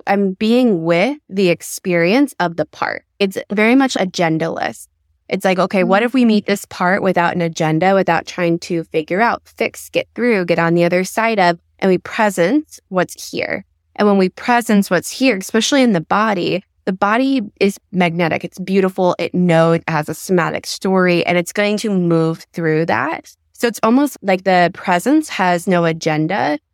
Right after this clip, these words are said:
and it's there, and it's with, and it's a yes to the experience.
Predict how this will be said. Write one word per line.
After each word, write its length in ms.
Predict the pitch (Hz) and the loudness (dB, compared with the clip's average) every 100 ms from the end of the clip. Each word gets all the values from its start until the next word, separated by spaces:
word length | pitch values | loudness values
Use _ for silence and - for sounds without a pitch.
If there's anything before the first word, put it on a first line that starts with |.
| _ | _
and 160 | 208 | -2
it's 180 | 196 190 | -2 -4
there, 380 | 196 190 180 202 | -2 0 2 2
and 100 | 220 | 2
it's 160 | 190 - | -2 -8
with, 420 | 175 165 180 247 | -4 0 2 2
and 100 | - | 0
it's 140 | 190 185 | -2 -2
a 60 | |
yes 500 | 185 170 165 190 - - _ - | -2 0 -2 -4 -16 -20 _ -6
to 140 | 220 | 0
the 100 | 180 | 0
experience. 840 | 160 - - 180 135 - - - | 0 -4 -6 -2 -2 -2 -6 -8